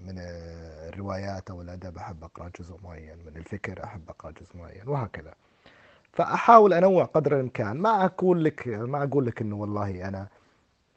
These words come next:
أحاول إني أكتب سيناريوهات أو قصص. أعتقد إني، آه، فيه ضغط معين في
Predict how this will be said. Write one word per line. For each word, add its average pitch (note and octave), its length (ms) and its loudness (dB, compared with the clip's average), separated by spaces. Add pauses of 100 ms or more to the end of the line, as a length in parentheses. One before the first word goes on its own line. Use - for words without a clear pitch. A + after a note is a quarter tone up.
(400)
أحاول A#2+ 300 0
إني A2 120 -4
أكتب G2 240 -10
سيناريوهات G2 520 -8
أو G#2+ 140 -6
قصص. G#2 300 -8
أعتقد A#2+ 520 -8
إني، A#2 300 -6
آه، F2+ 600 -12 (460)
فيه C#3 460 0
ضغط B2 400 4
معين A#2 720 0 (760)
في F#2+ 400 -8